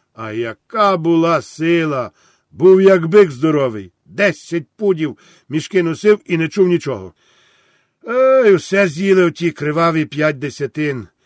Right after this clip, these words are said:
які ось тепер маю. Ну, але ще чарочку за здоров'я. Строї тут щось довго нема. Випив. Григорчук вчепився на підпитку до Матвія, щоб і він випив.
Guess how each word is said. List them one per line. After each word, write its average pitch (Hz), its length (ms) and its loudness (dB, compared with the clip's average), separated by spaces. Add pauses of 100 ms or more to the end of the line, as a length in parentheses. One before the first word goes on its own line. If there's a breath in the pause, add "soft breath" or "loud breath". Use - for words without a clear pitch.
(100)
які 117 260 -6
ось 147 220 -4
тепер 151 360 -6
маю. 127 480 -6 (300)
Ну, 202 340 -2
але 160 360 -4
ще 185 420 -6 (220)
чарочку 156 480 -2
за 160 180 -2
здоров'я. 131 480 -2 (220)
Строї 226 600 -8
тут 285 280 -16
щось 170 320 -8
довго 139 340 -2
нема. 139 380 -6 (760)
Випив. 190 680 -2 (400 soft breath)
Григорчук 180 640 -2
вчепився 196 600 -6
на 180 100 -4
підпитку 165 600 -4
до 151 140 -8
Матвія, 202 600 -6
щоб 170 400 -6
і 185 120 -4
він 113 220 -10
випив. 87 440 -14